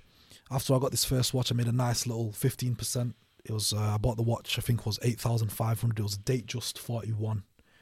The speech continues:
it was called, with a fluted bezel. For you watch guys that are out there, you'll know what I'm talking about. And, uh, I bought that thing for eight thousand five hundred. I sold it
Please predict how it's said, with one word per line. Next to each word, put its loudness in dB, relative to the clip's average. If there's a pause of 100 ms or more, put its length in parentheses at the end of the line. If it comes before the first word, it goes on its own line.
it -4
was -2
called, -4 (120)
with -4
a -6
fluted -2
bezel. -2
For -8
you 0
watch -2
guys -6
that -8
are -6
out -8
there, -6
you'll -6
know -4
what -4
I'm -6
talking -6
about. -6 (540)
And, -6
uh, -4
I -4
bought -2
that -2
thing -4
for -8
eight -6
thousand -4 (140)
five -4
hundred. -2
I -6
sold 0
it -6